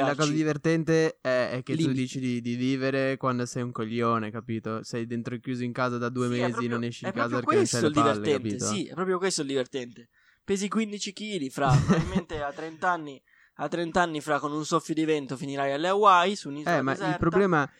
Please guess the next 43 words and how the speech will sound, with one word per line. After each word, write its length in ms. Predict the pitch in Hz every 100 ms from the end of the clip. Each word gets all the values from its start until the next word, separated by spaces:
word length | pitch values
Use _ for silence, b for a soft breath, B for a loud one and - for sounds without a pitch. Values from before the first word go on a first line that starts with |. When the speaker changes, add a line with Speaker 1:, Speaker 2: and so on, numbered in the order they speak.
| b b 131
Speaker 2:
il 60 |
problema 300 | 147 180 185
è 20 |
che 160 | 147 147
tu 80 | 160
non 140 | 156
c'hai 100 | 190
le 60 | 262
Speaker 1:
Morirai 140 | 277 262
Speaker 2:
palle 140 | 135
Speaker 1:
lì. 40 | 131
Speaker 2:
di 100 | 131
far 180 | 131 127
niente. 420 | 131 113 117 -
Se 160 | 139 143
io, 260 | 160 170 - 147 -
tu 80 |
non 120 | 180 160
c'hai 120 | 151
le 100 | 139
palle 200 | 151 151
di 120 | 147 127
uscire 360 | - 131 120
ora, 280 | 110 104 104
capito? 340 | 120 113 110
Io 140 | 127 147
mi 80 | 131
son 160 | 135
fatto 240 | 127 123 127
un 80 |
giro 180 | 127 131
ieri, 220 | 123 123
sono 140 | 123 120
andato 200 | 120 123
in 140 | 120
Duomo, 380 | 120 120 123 123
ho 40 |
fatto 260 | 120 120 117
quel 140 | 113
cazzo 300 | - 120 -
che 60 | 120
mi 80 | 117
pareva. 440 | 117 120 110 107